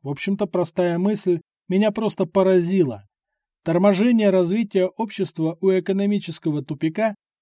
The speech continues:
связано просто с отсутствием перспективного направления, в котором экономика человечества может развиваться экспансивно.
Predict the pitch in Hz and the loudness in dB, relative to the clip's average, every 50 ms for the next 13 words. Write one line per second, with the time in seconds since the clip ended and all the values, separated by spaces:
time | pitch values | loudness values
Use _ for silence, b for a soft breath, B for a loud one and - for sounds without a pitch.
0 | _ _ _ - - - 226 240 220 190 190 190 190 170 - - 185 165 - - | _ _ _ -12 -6 -2 -2 0 0 0 0 0 0 0 0 -2 -2 -2 -4 -6
1 | 160 - - 190 165 - - 214 202 - - 190 180 175 165 - 175 170 147 - | -8 -4 -4 -4 -4 -4 -4 -4 -4 -2 0 0 0 0 0 0 -2 -2 -2 -2
2 | - 180 165 170 - - 208 202 185 170 170 165 165 160 156 156 - 151 139 131 | -4 -4 -4 -4 -4 -2 -2 0 0 0 -2 -2 0 -2 -2 -2 -2 -4 -4 0
3 | 139 180 214 214 185 151 127 - - - 147 143 - 175 165 170 160 160 160 - | 0 0 2 2 0 -2 -4 -8 -10 -12 -10 -6 -4 -2 -2 -2 -2 -4 -6 -8
4 | 156 143 - 170 185 202 202 185 165 - 151 - - 160 151 156 180 233 254 - | -8 -6 -4 -2 0 0 0 0 0 -2 -4 -4 -4 -2 -2 0 0 0 0 -2
5 | 175 147 - - 123 117 104 _ _ _ _ _ - 143 175 226 233 175 196 202 | -4 -8 -8 -10 -14 -14 -14 _ _ _ _ _ -6 -2 0 0 2 2 0 0
6 | 208 185 180 165 151 143 147 147 160 196 190 175 - - 165 160 156 - - - | 0 2 0 0 2 0 0 2 2 2 2 2 0 -2 -2 -2 -2 -4 -8 -8
7 | - 165 160 156 156 - - 156 131 113 107 101 101 | -6 -4 -4 -4 -4 -6 -6 -8 -8 -8 -10 -16 -20